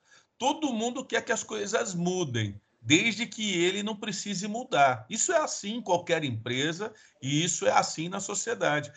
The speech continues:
Como o professor Nicolas colocou, eu, eu faço questão aqui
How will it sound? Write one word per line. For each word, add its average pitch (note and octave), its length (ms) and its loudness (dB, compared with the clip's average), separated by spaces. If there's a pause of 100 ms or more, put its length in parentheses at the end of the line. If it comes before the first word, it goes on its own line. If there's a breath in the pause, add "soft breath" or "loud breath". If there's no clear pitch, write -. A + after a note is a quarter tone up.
(200 soft breath)
Como B2 200 -2
o C#3+ 60 -2
professor D#3+ 500 0
Nicolas C#3+ 460 2
colocou, B2+ 640 2
eu, A#2 300 0
eu B2+ 140 2
faço D3 360 0
questão E3+ 480 0
aqui C3+ 440 -2